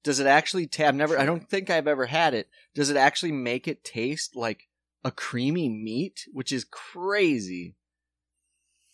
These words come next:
Speaker 2: I, from what I
Speaker 1: Or is it in your
Speaker 2: understand,
Speaker 1: head?
Speaker 2: 'cause I'm with you, it's just the New York thing,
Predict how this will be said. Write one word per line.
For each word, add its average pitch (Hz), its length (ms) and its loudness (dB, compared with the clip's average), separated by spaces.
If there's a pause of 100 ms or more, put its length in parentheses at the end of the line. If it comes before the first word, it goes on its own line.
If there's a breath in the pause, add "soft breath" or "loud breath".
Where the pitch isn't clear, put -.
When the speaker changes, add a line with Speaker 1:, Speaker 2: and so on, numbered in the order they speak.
(480 soft breath)
Speaker 2:
I, 160 380 -6
from 190 220 -10
what 226 160 0
I 262 100 -4
Speaker 1:
Or 247 40 0
is - 80 0
it 135 100 6
in 131 60 0
your 127 80 0
Speaker 2:
understand, 127 160 0
Speaker 1:
head? 107 100 2
Speaker 2:
'cause - 180 -6
I'm 190 220 -2
with 208 200 -2
you, 165 300 -4
it's 151 180 -6
just - 240 -6
the 165 80 -2
New 156 160 -6
York 143 380 -6
thing, 185 360 -10